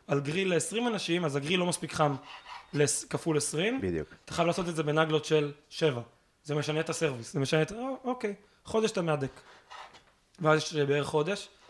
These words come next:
Speaker 1: שנקרא לזה במרכאות, כפולות ומכופלות, אמ, חודש חופש, כי זה החודש שבו הדברים רצים. עכשיו, כרגע אני מדבר רק על או סי די,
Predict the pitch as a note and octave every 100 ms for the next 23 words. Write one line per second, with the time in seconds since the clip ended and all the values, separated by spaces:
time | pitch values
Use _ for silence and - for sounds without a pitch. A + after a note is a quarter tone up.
0 | - - - - - - - - C3+ D3+
1 | E3 F3+ D3 C3+ C3 A2+ C#3 C#3 - -
2 | _ - C#3+ D#3 D#3+ D3 C#3+ D3 C#3+ C3
3 | - - - - - - - - _ B3+
4 | D#3 C3+ C3+ C3+ C#3+ - _ _ _ _
5 | _ _ _ - D3 C#3 - C3+ F3+ G3+
6 | - _ _ - C#3 C#3+ A#3 - D3 F3+
7 | F3+ C3 E3+ D3 B2+ - C#3 A2+ - _
8 | _ _ _ _ _ - D#3 F3+ G#3+ G3+
9 | D#3+ E3+ E3 D#3 D3+ D3+